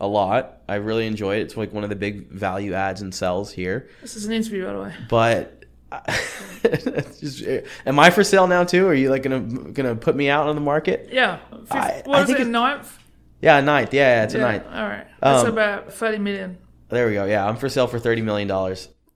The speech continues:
Speaker 1: I will make your company, <laughs> I will make your company's fridges stocked
Speaker 2: Uh,
Speaker 1: consistently.
Speaker 2: it got tax off of that as well, so.
Speaker 1: Yeah, a little bit. I don't know. I think, I think, <sighs> Ben, Ben does the Lord's work as far as I'm concerned. I couldn't
Speaker 2: I, I,
Speaker 1: travel
Speaker 2: yeah.
Speaker 1: that much.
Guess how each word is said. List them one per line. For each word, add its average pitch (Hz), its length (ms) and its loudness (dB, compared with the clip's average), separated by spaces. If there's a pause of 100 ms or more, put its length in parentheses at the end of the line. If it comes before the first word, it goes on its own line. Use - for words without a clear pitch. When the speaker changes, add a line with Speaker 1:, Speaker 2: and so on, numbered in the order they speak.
(140)
Speaker 1:
I 104 100 -2
will 104 120 -2
make 107 200 -4
your 110 80 -2
company, 107 600 -4 (100)
<laughs> - 100 -20
I 123 80 4
will 139 100 6
make 147 200 4
your 156 80 4
company's 143 420 0
fridges 139 380 2
stocked 117 420 4
Speaker 2:
Uh, - 40 -18
Speaker 1:
consistently. 120 560 -4
Speaker 2:
it - 40 -2
got 247 160 -6
tax 226 340 -6
off 185 140 -14
of 196 80 -12
that 180 140 -10
as 180 120 -16
well, 190 200 -12
so. - 100 -10
Speaker 1:
Yeah, 80 80 -2
a - 20 -2
little 78 140 -2
bit. 73 300 -8
I 160 100 4
don't 240 100 6
know. 196 60 6
I 175 80 6
think, 220 180 0
I 175 120 2
think, 220 280 -2 (260)
<sighs> - 240 -18
Ben, 156 500 -2
Ben 143 200 0
does 208 220 2
the 180 60 0
Lord's 160 280 2
work 180 240 -2
as 123 80 -8
far 127 160 2
as 113 120 0
I'm 131 120 4
concerned. 95 420 -6
I 113 120 -4
couldn't 240 160 4
Speaker 2:
I, 262 40 4
I, - 80 0
Speaker 1:
travel 240 220 6
Speaker 2:
yeah. - 20 0
Speaker 1:
that 214 180 2
much. 180 240 -10